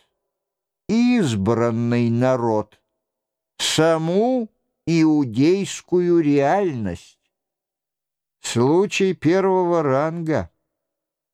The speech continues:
Маленькое мятежное движение,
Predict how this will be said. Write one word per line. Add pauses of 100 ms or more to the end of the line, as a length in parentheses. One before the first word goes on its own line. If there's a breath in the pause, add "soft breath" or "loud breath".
Маленькое
мятежное
движение,